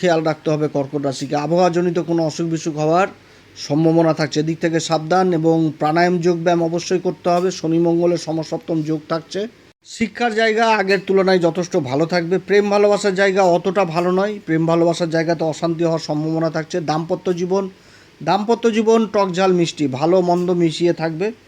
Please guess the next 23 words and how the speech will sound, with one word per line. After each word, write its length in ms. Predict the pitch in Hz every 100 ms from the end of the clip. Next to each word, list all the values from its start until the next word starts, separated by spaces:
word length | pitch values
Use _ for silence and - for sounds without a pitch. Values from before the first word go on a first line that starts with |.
| - - - _ _ _ _
কর্ম 360 | 180 214 226
এবং 300 | 233 220 226
ভাগ্য 300 | 190 190 190
নিয়ে 180 | 208 208
যদি 200 | 196 196
বলি, 280 | 190 196 220
তাহলে 240 | 202 185
যথেষ্ট 380 | 170 165 185 175
ভালো 280 | 175 143 147
থাকবে। 320 | 143 127 123
কর্মভাগ্যের 680 | 123 151 156 180 175 170 175
জায়গাটা 400 | 170 170 170 175
যথেষ্ট 400 | 160 143 165 -
ভালো 280 | 135 135 165
দেখাচ্ছে, 380 | 175 180 185 196
আর্থিক 420 | 165 - 175 170
উন্নতির 440 | 180 190 190 185
যোগ 180 | 165 180 -
থাকছে। 460 | 208 202 - 233 240 - - - - - - _
যা 420 | 147 160 156 160 151
রোজগারের 520 | 175 - 190 185 180
আয় 140 | 180
ইনকামে 560 | 185 185 185 196 196